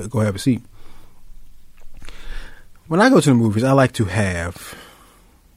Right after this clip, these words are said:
a couple things. Pretzel bites with cheese, of course, or some chicken tenders and fries, depending on the movie theater that I go. Now, some movie theaters have that premium experience where you get actual food.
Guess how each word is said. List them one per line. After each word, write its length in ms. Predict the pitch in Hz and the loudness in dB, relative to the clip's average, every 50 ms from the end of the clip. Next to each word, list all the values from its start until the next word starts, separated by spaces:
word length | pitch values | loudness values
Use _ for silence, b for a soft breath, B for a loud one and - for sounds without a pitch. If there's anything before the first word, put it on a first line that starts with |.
| _ _ _ _ _ _ _ _ _ - | _ _ _ _ _ _ _ _ _ -20
a 40 | |
couple 320 | _ - - 127 110 104 95 | _ 0 2 2 2 0 -6
things. 320 | - 101 95 85 87 - - | -6 -6 -6 -6 -8 -12 -14
Pretzel 380 | - - - 143 139 - 143 | -6 0 0 0 2 0 0
bites 380 | 127 120 107 107 95 - - - | 2 2 0 0 -2 -8 -8 -10
with 80 | 113 | -8
cheese, 340 | - - 92 90 85 87 98 | -8 -6 -8 -6 -6 -8 -8
of 120 | 98 - - | -12 -14 -12
course, 340 | - 92 90 - - - - B B B B B B B B B B B B B B | -8 -8 -8 -8 -10 -12 -16 B B B B B B B B B B B B B B
or 120 | - 123 113 | 0 0 2
some 120 | - 113 | 0 -4
chicken 280 | - - 143 - 120 104 | 0 0 0 2 0 -2
tenders 280 | - 113 104 98 - | 0 0 0 0 -2
and 120 | 101 85 - | -6 -10 -8
fries, 520 | - 87 80 87 - - 90 - - - - - _ | -6 -6 -6 -4 -6 -10 -12 -14 -16 -16 -18 -14 _
depending 300 | - 98 - 123 117 107 | -10 -4 -2 0 0 2
on 140 | 104 101 101 | 2 2 2
the 60 | 107 | 0
movie 140 | 101 98 98 | 0 -2 -4
theater 300 | - - 98 95 87 82 | -4 -4 -4 -4 -4 -4
that 200 | 76 76 - - | -6 -6 -8 -8
I 40 | - | -8
go. 260 | - - - - - B B B B B B - | -8 -8 -8 -8 -12 B B B B B B -2
Now, 120 | 120 104 | -2 0
some 380 | 98 - - - 160 170 170 170 | 0 2 4 6 8 8 8 8
movie 240 | 160 147 139 131 131 | 8 6 6 6 6
theaters 240 | 117 131 127 120 | 4 4 4 4
have 160 | 113 120 113 107 | 4 2 0 0
that 160 | 107 104 - | 0 -4 -2
premium 400 | - - 123 120 117 117 117 113 | 2 2 4 4 6 4 4 2
experience 420 | 107 - - - 117 113 110 104 | 0 -4 -4 -2 0 0 0 0
where 80 | 101 104 | 0 -2
you 60 | 107 | -2
get 180 | 107 113 107 - | 0 -2 -2 -2
actual 400 | - 101 107 107 - - 113 101 | -2 -4 -4 -4 -4 -6 -6 -6
food. 440 | 95 - 110 110 110 110 107 107 | -6 -4 -2 0 0 0 -2 -4